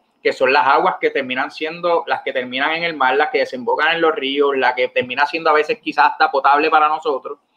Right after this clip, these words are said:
y, y si tú no defiendes eso, tú, pues, estás, estás matando lo único que nosotros tenemos, que es los recursos naturales, ¿verdad? Y esa parte yo creo que es bien importante.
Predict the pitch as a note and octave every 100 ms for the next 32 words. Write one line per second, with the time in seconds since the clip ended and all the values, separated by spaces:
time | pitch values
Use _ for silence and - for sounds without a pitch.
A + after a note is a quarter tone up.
0 | _ _ _ - C#3+ D3 C#3 C#3 C3+ C3+
1 | C#3 E3 F3+ - F3 F#3 F3+ E3 C#3+ D3
2 | D#3+ - _ _ _ - D3+ D3+ _ C#3
3 | C3+ - _ C#3+ C#3+ - E3+ - C3 -
4 | C#3+ D3 C#3+ F3+ F#3+ D#3 D#3 D#3 D#3 C3+
5 | D#3 C#3+ - A#2+ - F3 D#3 C#3+ D3 D3
6 | D3 D3 D#3 C#3+ C3+ D3 G3+ D#3 C#3 E3+
7 | C#3 C3+ C#3+ D3 D3 C#3+ D3 C#3+ C#3 C#3+
8 | - C3+ C#3 C#3 - A#2+ A2 -